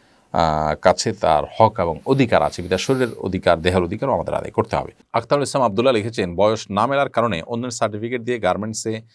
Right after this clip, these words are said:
চাকরি নেওয়া কি বৈধ হবে?" বয়স না মেলার কারণে আরেকজনের সার্টিফিকেট দিয়ে আপনি চাকরি নিয়েছেন, সেটা অবশ্যই অবৈধ হবে এবং অবশ্যই, অবশ্যই গুনাহ হবে। কারণ আপনি অন্যের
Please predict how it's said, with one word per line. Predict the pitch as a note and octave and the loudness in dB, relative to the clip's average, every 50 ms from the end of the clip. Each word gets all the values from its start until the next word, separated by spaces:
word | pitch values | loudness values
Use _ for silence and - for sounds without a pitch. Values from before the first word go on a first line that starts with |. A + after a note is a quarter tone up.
| _ _ _ _ _ _ _ | _ _ _ _ _ _ _
চাকরি | - G#2+ G2 - G#2 | -2 -2 -2 -2 -6
নেওয়া | F#2 F2+ F2 E2+ | -6 -6 -6 -6
কি | - - | -8 -8
বৈধ | E2 D#2+ F#2 A#2 | -6 -6 -4 -2
হবে?" | C#3+ C3+ F3+ E3 - - _ _ _ _ _ _ - - _ _ _ _ - | -2 -2 -2 -2 -4 -8 _ _ _ _ _ _ -20 -20 _ _ _ _ 0
বয়স | A2 B2+ C#3+ D3 - - B2+ | 2 2 2 0 -2 -6 -4
না | G#2+ F#2 | -4 -4
মেলার | F2+ F2+ F2+ F2+ E2+ | -4 -4 -4 -6 -6
কারণে | - - F2+ F2+ A#2+ C3 F#2 D#2 D#2+ G2 - - _ | -4 -2 0 0 0 0 -2 -6 -8 -12 -16 -18 _
আরেকজনের | - G#2+ G2 G2 F#2+ A2 A2 | -4 -4 -2 -2 -4 -6 -6
সার্টিফিকেট | G#2 - G2+ F2 F2+ F2 F#2+ G#2 G#2 | -6 -8 -8 -10 -10 -10 -12 -12 -12
দিয়ে | A2 - C#3 B2+ | -10 -8 -8 -8
আপনি | G2 - F#2 | -8 -8 -8
চাকরি | E2+ - E2 - - D2+ | -8 -8 -8 -8 -10 -14
নিয়েছেন, | D2 C#2+ C#2+ - D3 E3 F#3 | -16 -16 -12 -10 -8 -8 -8
সেটা | F#3 - B2+ - - E2 D2 C#2+ D2 D2+ - - | -8 -8 -8 -6 -4 -6 -6 -6 -8 -12 -10 -10
অবশ্যই | - E2 E2+ - - - D3+ | -10 -10 -8 -12 -12 -10 -8
অবৈধ | A#2+ E2 E2 F#2 F#2+ G#2+ | -8 -6 -6 -6 -6 -6
হবে | A2+ G#2 A2+ A#2 C3+ | -6 -6 -6 -8 -8
এবং | D3 - G2 E2+ D#2+ | -8 -8 -10 -10 -10
অবশ্যই, | D2+ D2+ F2 F#2 - - G2 F#2+ - | -10 -12 -12 -12 -12 -12 -12 -12 -10
অবশ্যই | - F#2+ F#2+ A2 - - - B2 | -8 -6 -6 -6 -8 -8 -8 -4
গুনাহ | G2 A#2 B2 G2+ D#2 | -2 0 0 0 -4
হবে। | D2 - - - _ _ _ _ _ _ _ _ _ _ | -6 -10 -14 -18 _ _ _ _ _ _ _ _ _ _
কারণ | - C#3+ C3+ | -2 0 0
আপনি | C3 A#2 C3+ D3 A2+ G2 A2 C3+ D#3+ - _ _ - | 0 -2 -4 -6 -6 -4 -6 -6 -8 -12 _ _ -2
অন্যের | C3+ B2+ C3 C#3+ D3 D#3+ E3 | -2 -2 0 -2 -2 -2 -4